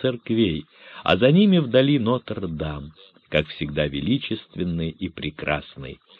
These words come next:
Казалось, перед ним открывается новая жизнь. Как чудесно,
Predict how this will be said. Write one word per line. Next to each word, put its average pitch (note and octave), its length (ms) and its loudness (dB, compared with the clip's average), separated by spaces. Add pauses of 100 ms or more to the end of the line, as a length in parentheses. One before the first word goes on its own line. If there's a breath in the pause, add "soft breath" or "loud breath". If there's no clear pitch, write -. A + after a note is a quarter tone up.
(280 loud breath)
Казалось, F2+ 600 0
перед D#2+ 300 0
ним A#2+ 260 2
открывается F2+ 960 -6
новая G#2 800 -2
жизнь. D#2+ 560 -4 (640 soft breath)
Как C3 180 -2 (100)
чудесно, E2 920 -6